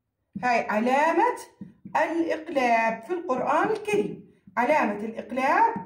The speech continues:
في القرآن الكريم. هسه رايحين إن شاء الله، رايحين إن شاء الله نشوف شلون بدي أرسمه فوق الحرف. أبدل النون بالميم، أبدل النون بالميم.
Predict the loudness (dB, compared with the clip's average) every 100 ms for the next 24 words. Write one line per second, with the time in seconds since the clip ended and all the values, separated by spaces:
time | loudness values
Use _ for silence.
0 | -6 -6 0 0 2 4 2 2 -2 -4
1 | -4 -10 -12 -14 -10 -6 -4 -4 -2 -2
2 | -2 -2 -2 0 2 2 -2 -12 _ _
3 | _ _ _ _ -6 -2 -2 -2 0 0
4 | 2 2 0 -6 -6 -6 -6 0 2 4
5 | 0 -10 _ _ -10 -2 -2 0 -2 -2
6 | -2 -6 -4 2 2 2 0 -6 -4 -6
7 | -6 -14 _ _ _ _ _ _ _ _
8 | _ _ _ _ _ _ _ _ _ _
9 | _ -8 -2 2 2 0 -4 -4 -8 -18
10 | _ _ -2 0 2 4 4 2 -4 -16
11 | _ _ -18 -10 -2 0 0 -2 -8 -18
12 | _ _ _ 0 2 2 -2 -4 -4 -2
13 | 2 2 2 2 2 2 -2 -6